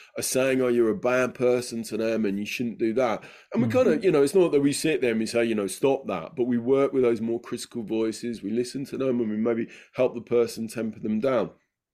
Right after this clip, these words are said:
Speaker 1: And it's always struck me as fascinating, the parallels between that process and then what we do, again, from a more progressive perspective on the social,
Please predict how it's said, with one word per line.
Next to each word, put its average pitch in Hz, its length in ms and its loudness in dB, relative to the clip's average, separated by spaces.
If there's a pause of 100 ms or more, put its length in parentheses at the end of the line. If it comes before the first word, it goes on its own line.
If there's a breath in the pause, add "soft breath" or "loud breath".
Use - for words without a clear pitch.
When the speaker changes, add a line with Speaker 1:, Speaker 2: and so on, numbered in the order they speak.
(460)
Speaker 1:
And 151 100 2
it's 165 100 2
always 214 180 4
struck 196 200 2
me 156 100 4
as 147 100 0
fascinating, 147 600 0 (360 loud breath)
the 131 60 -2
parallels 151 640 4
between 120 340 -2
that 143 240 2
process 98 500 0
and 110 100 -4
then 127 160 2
what 143 140 -2
we 127 140 2
do, 123 380 4 (220 loud breath)
again, 135 380 2
from 123 200 -4
a 117 40 0
more 117 200 2
progressive 135 580 -2
perspective 101 580 -8
on 104 140 -2
the 101 60 -6
social, 120 680 -2